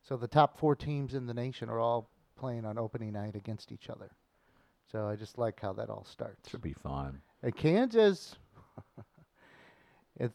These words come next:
Speaker 1: the Maui goes as predicted, they could end up playing Michigan State in the championship game. They've got number ten Villanova on the calendar this year. Nice schedule.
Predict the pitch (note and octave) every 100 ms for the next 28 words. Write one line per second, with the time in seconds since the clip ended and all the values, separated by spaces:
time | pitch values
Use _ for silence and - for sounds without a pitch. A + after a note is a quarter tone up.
0 | - C3+ C#3+ E3 F#3+ F#3+ E3 E3+ F3 F#3
1 | F#3+ G3 F#3+ F#3 F3 E3 F3+ D#3 - E3
2 | G3 G3 D#3 D3+ C#3+ D3+ - D3 D3 D3
3 | - D#3 D3+ D3+ - D#3 D#3 - C#3+ D#3+
4 | E3+ F3+ E3 F3 E3 - E3+ - E3 _
5 | D#3+ E3 E3+ D#3+ C3+ B2+ B2+ C3+ C3+ -
6 | E3 D#3 D3+ D3+ D3 F3 G#3 F#3 F3 E3
7 | E3 - D#3+ E3 F3 E3+ E3+ E3 E3 -
8 | E3+ F3 E3 _ _ _ _ _ _ _
9 | - F3+ D#3 - B2 F#2+ -